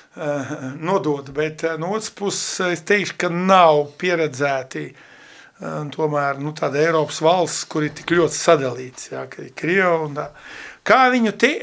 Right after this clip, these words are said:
e, teikšu, es tev pateikšu tādu piemēru, bija ļoti interesants. Es pirms kādiem gadiem biju vien banku partneros un izdevu grāmatu par Raimondu Paulu krievu valodā.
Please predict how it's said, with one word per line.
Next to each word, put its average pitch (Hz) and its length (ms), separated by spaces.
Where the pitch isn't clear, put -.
e, 190 180
teikšu, 214 340
es 208 80
tev 202 140
pateikšu 214 320
tādu 180 180
piemēru, 185 400
bija 156 160
ļoti 160 180
interesants. 151 540
Es 185 180
pirms 160 260
kādiem 165 360
gadiem 233 480
biju 170 320
vien 156 200
banku 226 360
partneros 214 600
un 180 60
izdevu 196 440
grāmatu 202 720
par 185 180
Raimondu 185 360
Paulu 196 260
krievu 185 300
valodā. 123 400